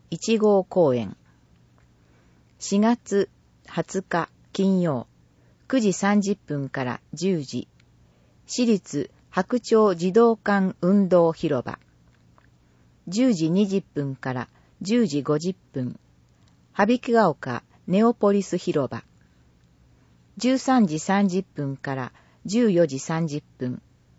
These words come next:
羽曳が丘中公園三丁目。十四時五十分から十五時五十分、羽曳が丘西中公園西三丁目。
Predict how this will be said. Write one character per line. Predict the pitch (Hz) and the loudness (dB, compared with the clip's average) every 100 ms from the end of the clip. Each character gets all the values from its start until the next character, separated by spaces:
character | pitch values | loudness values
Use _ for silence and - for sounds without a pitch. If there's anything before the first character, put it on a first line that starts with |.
| _ _ _ _ _ | _ _ _ _ _
羽 | - 202 240 | -2 -2 0
曳 | 240 | 0
が | 226 185 | 2 2
丘 | 160 - 123 - | 0 -6 -8 -4
中 | 156 220 214 | -4 -2 -4
公 | - 180 135 | 2 2 2
園 | 123 117 - _ _ | -2 -6 -12 _ _
三 | - 180 180 | -6 -4 -4
丁 | - 156 147 | -4 -4 -4
目。 | 135 120 _ _ _ _ _ _ _ _ _ _ _ _ - | -8 -12 _ _ _ _ _ _ _ _ _ _ _ _ -10
十 | 180 254 | -2 2
四 | 262 262 | 4 4
時 | 180 | 2
五 | 156 165 | 2 2
十 | 175 | 0
分 | 202 - 147 139 | -6 -6 -6 -6
か | - 123 | -8 -8
ら | 120 _ _ - | -10 _ _ -8
十 | 180 240 | -2 0
五 | 165 175 | 2 0
時 | 127 - | 0 -4
五 | 156 151 | -2 -2
十 | 185 - _ | -4 -10 _
分、 | 131 131 - _ _ _ _ _ _ _ _ | -8 -8 -12 _ _ _ _ _ _ _ _
羽 | - 214 247 | 0 0 0
曳 | 233 | 0
が | 220 180 | 2 2
丘 | 143 135 - _ _ _ _ - | 0 -8 -12 _ _ _ _ -2
西 | 185 - 226 | -2 0 0
中 | 202 196 185 180 | 2 0 -2 -2
公 | 180 160 | 2 2
園 | 131 123 - _ _ _ _ _ _ | 2 -4 -8 _ _ _ _ _ _
西 | 180 185 214 | -4 -2 -4
三 | - 180 175 | -2 -4 -4
丁 | - 151 139 | -4 -4 -4
目。 | 131 | -8